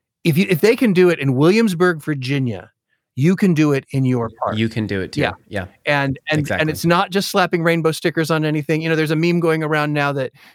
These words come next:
Speaker 1: uh, now that Pride Month is over and all the rainbow stickers have gone, please remember that they didn't do shit for us. I mean, s-, uh, s-, anything for us. Hmm.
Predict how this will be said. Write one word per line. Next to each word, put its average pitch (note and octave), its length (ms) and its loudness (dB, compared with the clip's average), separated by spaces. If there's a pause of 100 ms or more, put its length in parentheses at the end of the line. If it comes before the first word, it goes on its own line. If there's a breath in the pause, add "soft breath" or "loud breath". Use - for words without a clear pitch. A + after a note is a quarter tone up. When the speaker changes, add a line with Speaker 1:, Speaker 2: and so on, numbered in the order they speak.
Speaker 1:
uh, C3 200 0
now D#3+ 160 2
that E3+ 120 -4
Pride E3+ 240 0
Month D3+ 240 -2
is D#3 240 -4
over D3 360 0
and C3+ 160 -4
all C#3+ 100 -2
the C#3+ 100 0
rainbow C#3+ 320 0
stickers C#3+ 380 -6
have C3 140 -6
gone, C3+ 360 0 (260 soft breath)
please F3 200 4
remember D#3+ 320 2
that C3+ 140 -2
they C#3 100 0
didn't C#3 220 0
do C3 120 -2
shit C3 240 -2
for G#2+ 220 -6
us. - 160 -14 (140)
I E3 100 4
mean, E3 120 0
s-, - 180 -6
uh, D3 280 0
s-, - 140 -16
anything D#3+ 400 0
for A2+ 220 0
us. - 240 -10 (180)
Hmm. D#3+ 140 0